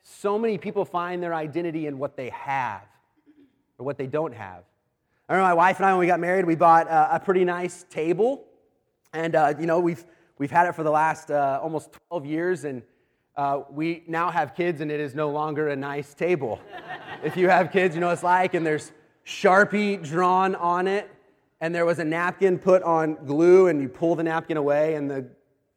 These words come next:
napkin is still on there. And, and so we have this table that every night we sit down and we have a meal, and we look at it, and we're like, "Man, we really need a new table."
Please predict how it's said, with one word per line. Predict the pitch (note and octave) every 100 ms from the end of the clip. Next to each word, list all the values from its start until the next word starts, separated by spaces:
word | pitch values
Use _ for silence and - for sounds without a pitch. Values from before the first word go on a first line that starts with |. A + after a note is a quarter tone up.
| C3+
napkin | C#3 D3+ D3+ D3+
is | C#3
still | - D#3 D3+
on | D3 C#3 D3+
there. | D#3 D3+ D#3
And, | C3 B2 - - -
and | E3+
so | A3
we | G#3
have | G3+ G#3
this | G3+
table | - G#3 G#3 F#3+
that | F#3+
every | F3+ G3+
night | G3+ F#3+ G3 E3+
we |
sit | E3 G3 F#3
down | F3+ F3+
and | F3
we |
have | F3 D#3+
a |
meal, | D#3 F3 F3+
and | D#3
we |
look | D3 E3+ F3+
at | D#3 D3
it, |
and | C3
we're |
like, | B2 A#2
"Man, | C3 A#2+
we | D#3+
really | A#2 A#2+ B2+ B2+ B2
need | A#2 A2+
a | A2+
new | A2
table." | G2+ A2 G#2 G2 F#2